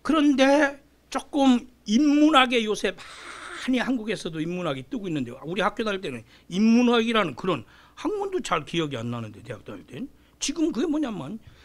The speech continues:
한마디로 말해서 아이덴티티를 찾는 거예요. Who am I? 내가 누구냐, 이게 도대체가. 이, 이게 질문이에요. Who am I? 그래서 우리는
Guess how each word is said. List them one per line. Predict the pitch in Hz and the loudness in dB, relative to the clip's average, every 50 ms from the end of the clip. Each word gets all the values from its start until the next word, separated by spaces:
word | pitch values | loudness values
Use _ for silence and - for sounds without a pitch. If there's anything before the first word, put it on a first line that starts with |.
| - - _ | -20 -20 _
한마디로 | - - - 381 339 302 285 269 262 269 240 262 | -10 -8 -6 -4 -4 -4 -4 -4 -4 -6 -4 -4
말해서 | 233 220 214 185 165 156 - - 160 185 214 226 _ _ _ _ _ _ _ _ _ _ _ _ _ _ _ _ _ _ _ _ _ _ _ | -4 -4 -4 -4 -6 -8 -8 -8 -10 -10 -10 -16 _ _ _ _ _ _ _ _ _ _ _ _ _ _ _ _ _ _ _ _ _ _ _
아이덴티티를 | - 165 208 233 - 269 247 - - 214 190 | 2 4 4 4 4 2 0 0 0 -2 -2
찾는 | - - 240 247 247 247 | -2 -2 0 0 0 0
거예요. | 226 180 135 123 113 110 - _ _ _ - 180 | 0 -4 -6 -8 -10 -14 -18 _ _ _ -6 -4
Who | 175 | -2
am | 170 156 151 156 | -2 -2 0 0
I? | 180 220 202 147 - - - _ _ _ _ _ _ _ _ _ _ _ _ _ | 2 2 0 0 -4 -10 -20 _ _ _ _ _ _ _ _ _ _ _ _ _
내가 | 123 127 151 180 214 220 269 262 208 | -6 0 2 4 6 6 6 4 4
누구냐, | 147 160 185 226 285 311 311 302 | 0 -6 -4 0 0 0 0 0
이게 | 320 247 233 190 - | -4 -6 -10 -10 -10
도대체가. | - 160 147 123 - - 117 104 101 110 113 113 - _ - | -10 -10 -10 -12 -12 -16 -18 -18 -18 -20 -20 -20 -20 _ -10
이, | 254 | -10
이게 | 269 - - - 359 359 - | -10 -10 -14 -14 -14 -14 -12
질문이에요. | - - - 339 359 370 392 392 403 370 269 147 117 - - _ _ _ _ _ _ _ _ _ _ _ - | -10 -10 -8 -8 -8 -6 -6 -6 -6 -6 -8 -8 -10 -14 -18 _ _ _ _ _ _ _ _ _ _ _ -10
Who | 302 302 302 | -8 -6 -4
am | 302 294 | -6 -6
I? | 320 330 302 143 110 - _ _ _ _ _ _ _ _ _ _ | -6 -8 -8 -10 -10 -16 _ _ _ _ _ _ _ _ _ _
그래서 | _ 392 392 381 | _ -2 0 0
우리는 | 392 370 359 330 330 320 349 381 311 - | -2 -2 -2 -2 -2 -2 -2 -4 -6 -8